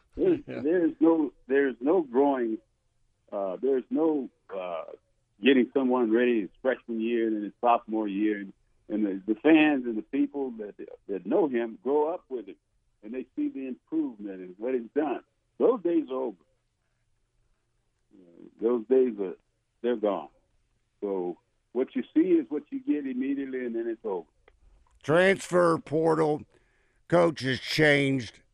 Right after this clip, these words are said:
Speaker 3: everything, not only just the one and dones, but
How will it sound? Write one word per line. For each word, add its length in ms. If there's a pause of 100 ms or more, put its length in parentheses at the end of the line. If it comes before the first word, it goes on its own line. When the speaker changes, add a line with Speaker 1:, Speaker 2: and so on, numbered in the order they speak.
(240)
Speaker 3:
everything, 680
not 160
only 280
just 380
the 120
one 300
and 180
dones, 460
but 240